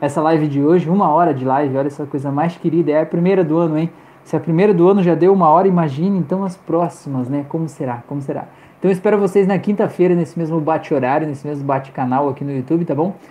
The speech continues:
E vamos ver se até quinta eu vou estar assim mais amarelo e mais branco, ou como é que eu vou estar aqui em relação a esse fundo, tá bom?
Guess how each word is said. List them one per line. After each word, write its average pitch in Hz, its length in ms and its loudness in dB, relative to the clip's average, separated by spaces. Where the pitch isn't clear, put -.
E - 20 -14
vamos 165 240 -2
ver 170 140 2
se 170 100 -4
até 165 200 -2
quinta 170 320 -4
eu 160 40 0
vou 160 140 0
estar 160 300 -2
assim 143 200 -6
mais 151 280 0
amarelo 143 420 0
e 151 60 0
mais 139 360 -2
branco, 151 540 -4
ou 143 140 -2
como 139 180 -8
é 143 80 -6
que 139 80 -10
eu 147 60 -4
vou 139 120 -4
estar 143 300 -6
aqui 135 220 -8
em 139 60 -6
relação 143 360 -4
a 139 60 -4
esse 139 100 -10
fundo, 127 280 -10
tá 127 120 -8
bom? 175 200 0